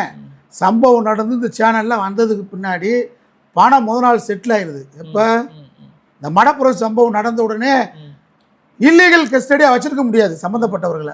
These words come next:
Speaker 2: நம்ம இங்க இருக்கக்கூடிய அமைச்சரும் தேடி வந்தவருக்கு, புகலிடம் தேடி வந்தவருக்கு நன்றியை செஞ்சுட்டாரு. திராவிட இயக்கம்ன்றனால
Speaker 1: ம்.
Speaker 2: செஞ்சுட்டாரு, முடிஞ்சு போச்சு. அவரும் மன மகிழ்ச்சியோடு இருக்காரு.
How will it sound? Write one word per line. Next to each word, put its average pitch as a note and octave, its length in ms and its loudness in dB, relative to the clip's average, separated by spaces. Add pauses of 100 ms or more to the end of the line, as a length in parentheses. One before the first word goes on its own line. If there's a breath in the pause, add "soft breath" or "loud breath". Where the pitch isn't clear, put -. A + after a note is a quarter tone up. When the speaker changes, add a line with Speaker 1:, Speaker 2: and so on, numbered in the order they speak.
(120)
Speaker 2:
நம்ம A#3+ 300 2
இங்க B3 200 0
இருக்கக்கூடிய D4 420 2
அமைச்சரும் B3+ 480 0 (640)
தேடி F4 320 8
வந்தவருக்கு, C#4 640 2
புகலிடம் C#4+ 520 2
தேடி B3 200 4
வந்தவருக்கு A#3 420 0
நன்றியை A3 280 -2
செஞ்சுட்டாரு. F3 460 -6 (880)
திராவிட D#4 420 6
இயக்கம்ன்றனால B3+ 600 4 (400)
Speaker 1:
ம். D#3 220 -20 (460)
Speaker 2:
செஞ்சுட்டாரு, B3+ 440 2
முடிஞ்சு B3+ 280 0
போச்சு. G#3 280 2 (460)
அவரும் A#3+ 440 4
மன A3 140 2
மகிழ்ச்சியோடு A3+ 540 0
இருக்காரு. E3+ 320 -8